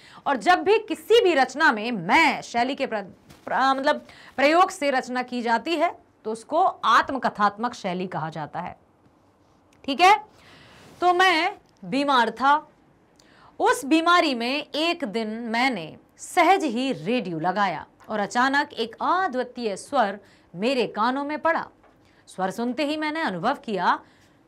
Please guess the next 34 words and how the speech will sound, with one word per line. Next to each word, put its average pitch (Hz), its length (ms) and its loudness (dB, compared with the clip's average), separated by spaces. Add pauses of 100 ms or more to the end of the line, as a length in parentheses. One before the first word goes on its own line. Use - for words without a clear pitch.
कि 392 60 -4
यह 196 420 -4
स्वर 220 420 -4
तो 339 160 -10
कुछ 330 240 -12
विशेष 180 500 -10
है, 359 260 -2 (560)
इसमें 226 300 -10
कुछ - 440 -16
विशेषता 165 540 -8
है, 330 280 2 (520)
रोज 349 280 0
का 160 140 -6
तो 170 140 -16
नहीं 302 280 -6
है। 339 100 -6 (560)
यह 480 100 -2
स्वर 453 160 2
सीधे 392 560 2
मेरे 311 260 0
कलेजे 247 640 -2
पर 208 200 -4
जा 196 320 0
भिड़ा, 175 340 -2
मतलब 190 260 -4
सीधे 254 360 0
दिल 302 360 0
तक 302 240 0
पहुंच 277 260 -4
गया 240 280 2 (360)
कि 294 120 -6
इतना 294 580 -6
मधुर 220 440 -8
संगीत, 233 920 -8